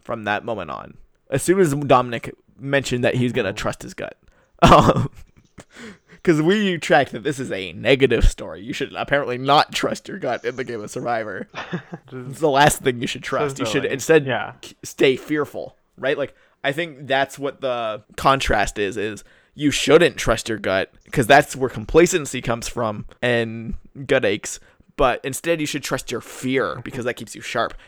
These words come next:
Speaker 1: And the minute Dominic was complacent, he lost. And I think
Speaker 2: Yeah.
Speaker 1: that's what they were trying to say.
Speaker 2: Yeah, it's almost,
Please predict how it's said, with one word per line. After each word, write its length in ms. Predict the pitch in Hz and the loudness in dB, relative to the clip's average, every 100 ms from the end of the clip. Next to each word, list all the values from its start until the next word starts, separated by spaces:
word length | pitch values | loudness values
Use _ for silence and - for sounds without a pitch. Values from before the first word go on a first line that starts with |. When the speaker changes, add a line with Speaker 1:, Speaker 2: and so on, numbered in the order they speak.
| _ | _
Speaker 1:
And 200 | 135 127 | -6 -2
the 80 | 127 | 2
minute 400 | 135 147 120 131 | 4 2 0 2
Dominic 380 | 127 127 123 | 4 4 0
was 160 | 127 - | -2 -4
complacent, 600 | - - 160 156 135 - | -6 2 6 6 4 -2
he 140 | 127 | -4
lost. 520 | 113 110 80 - - - | -2 -4 -4 -10 -14 -4
And 100 | 135 | -4
I 40 | |
think 380 | 135 - 175 147 | -4 -2 -2 4
Speaker 2:
Yeah. 80 | 135 | 4
Speaker 1:
that's 180 | 135 135 | 4 2
what 160 | 131 | 2
they 80 | 120 | 2
were 60 | 127 | 2
trying 240 | - 123 | 4 4
to 80 | 101 | 2
say. 300 | - 90 - _ _ _ _ _ | -8 -10 -12 _ _ _ _ _
Speaker 2:
Yeah, 180 | 120 110 | -2 -2
it's 100 | 107 | -2
almost, 480 | 123 123 120 _ | -6 -6 -8 _